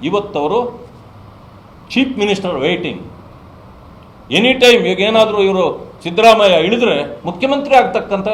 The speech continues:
ಇದು ಇರ್ತಕ್ಕಂಥವ್ರು ಆ ಪಕ್ಷದಲ್ಲಿ. But ನನಗೆ ಅವ್ರು ಮುಖ್ಯಮಂತ್ರಿಗೆ ಯೋಗ್ಯರಿದ್ದಾರೆ ಅಂತ ನನಗೆ ಈಗ ಅನ್ಸಲ್ಲ. ಯಾಕಂತಂದ್ರೆ, I,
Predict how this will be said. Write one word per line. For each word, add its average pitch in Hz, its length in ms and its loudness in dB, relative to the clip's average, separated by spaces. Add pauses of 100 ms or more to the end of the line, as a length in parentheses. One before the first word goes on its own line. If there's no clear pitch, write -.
(260)
ಇದು 156 160 -6
ಇರ್ತಕ್ಕಂಥವ್ರು 127 920 -8
ಆ 156 120 2
ಪಕ್ಷದಲ್ಲಿ. 110 600 -6 (1300)
But 156 240 0
ನನಗೆ 165 240 0
ಅವ್ರು 147 180 0
ಮುಖ್ಯಮಂತ್ರಿಗೆ 220 720 0
ಯೋಗ್ಯರಿದ್ದಾರೆ 190 680 2
ಅಂತ 151 160 -4
ನನಗೆ 151 300 -6
ಈಗ 165 200 -6
ಅನ್ಸಲ್ಲ. 120 320 -6 (540)
ಯಾಕಂತಂದ್ರೆ, 196 720 -4 (600)
I, 190 60 2